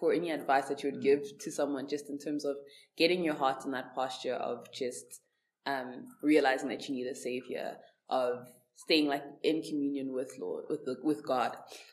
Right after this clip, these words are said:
Speaker 1: Um, 'cause I see that from that, from that place, that's where we can also walk in humility as
Speaker 2: Mm.
Speaker 1: well, like, when we're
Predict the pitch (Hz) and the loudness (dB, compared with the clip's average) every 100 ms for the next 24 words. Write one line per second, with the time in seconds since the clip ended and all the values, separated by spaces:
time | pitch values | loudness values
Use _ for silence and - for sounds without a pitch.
0 | - - 139 135 135 - 147 143 180 165 | -2 4 4 4 -2 2 2 2 -2 2
1 | 147 139 - 165 147 131 131 - - 147 | 4 4 6 4 4 2 -2 -4 -2 4
2 | 135 139 - 156 127 104 - 131 131 - | 4 4 0 0 0 -2 0 0 -2 -8
3 | 139 135 135 139 139 131 123 - - - | -4 -4 -4 -10 -10 -8 -6 -8 -10 -8
4 | 127 127 127 120 - 131 131 127 117 127 | -8 -8 -4 -4 -4 -8 -8 -8 -6 -6
5 | - - - - 104 127 151 139 151 139 | -8 -10 -6 -6 -4 -4 -4 -4 -4 -4
6 | 131 123 120 | -4 -6 -8